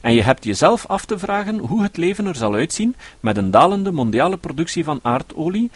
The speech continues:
en een groeiende wereldbevolking. En we hebben een groeiende wereldbevolking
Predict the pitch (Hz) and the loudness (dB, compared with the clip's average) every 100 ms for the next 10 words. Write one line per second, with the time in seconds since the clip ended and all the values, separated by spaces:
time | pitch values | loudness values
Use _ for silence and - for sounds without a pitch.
0 | - - 107 104 131 156 160 143 139 135 | -12 -4 0 0 2 2 2 0 -2 -2
1 | 107 95 92 90 85 85 90 _ - - | -2 -6 -8 -8 -8 -14 -14 _ -20 -8
2 | - 127 110 120 107 101 101 95 - 220 | 2 4 4 2 2 0 -2 -4 0 0
3 | 233 214 175 185 196 190 175 202 - 226 | 0 0 0 -2 -2 -6 -4 -6 -4 -6